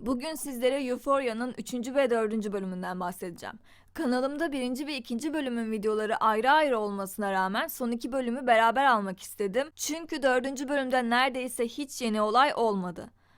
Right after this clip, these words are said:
Vakit kaybetmeden başlayalım. Öncelikle tabii ki Cal'dan bahsedilmeli. Cal karakterine özel introyu izledik. Cal, büyüdüğü dönem ve ailesinin görüşleri dolayısıyla cinsel kimliğinden utanıp sürekli saklamış.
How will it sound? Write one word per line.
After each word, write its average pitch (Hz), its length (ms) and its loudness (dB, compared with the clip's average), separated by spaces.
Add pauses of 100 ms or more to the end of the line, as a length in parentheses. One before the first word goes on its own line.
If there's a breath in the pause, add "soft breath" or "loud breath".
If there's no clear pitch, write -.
(180)
Vakit 247 300 -4
kaybetmeden 233 600 2
başlayalım. 196 560 -4 (340)
Öncelikle 302 540 4
tabii 285 340 0
ki 302 120 -8 (120)
Cal'dan 247 440 8
bahsedilmeli. 185 800 -2 (420 soft breath)
Cal 311 240 6
karakterine 220 760 2
özel 247 460 2
introyu 240 440 2
izledik. 185 560 -4 (180)
Cal, 294 360 8 (100)
büyüdüğü 262 540 -2
dönem 262 460 4
ve 233 100 4
ailesinin 233 720 0
görüşleri 233 580 0
dolayısıyla 214 760 0 (300 loud breath)
cinsel 294 500 0
kimliğinden 247 800 0
utanıp 214 440 -4
sürekli 302 540 -4
saklamış. 208 680 0